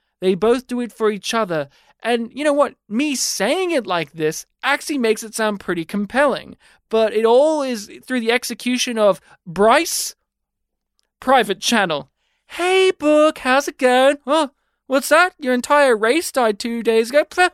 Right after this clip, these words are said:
pretty bummer, man. Either way, uh, we came up with a way to get out of there. Have you heard of kite surfing?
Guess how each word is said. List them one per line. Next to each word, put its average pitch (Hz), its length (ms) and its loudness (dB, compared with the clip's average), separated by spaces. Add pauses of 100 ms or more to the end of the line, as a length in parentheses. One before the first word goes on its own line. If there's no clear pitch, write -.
(160)
pretty 277 300 -6
bummer, 302 440 2
man. 247 360 0 (320)
Either 320 260 2
way, 277 280 4 (340)
uh, 247 220 2
we 294 80 -4
came 359 280 -2
up 403 120 -6
with 359 160 0
a 311 60 0
way 240 340 2
to 262 140 -8
get 214 160 0
out 202 220 4
of 226 60 -8
there. 294 220 2 (280)
Have 262 200 0
you 262 120 2
heard 320 180 2
of 240 160 -6
kite 214 360 0
surfing? 381 800 0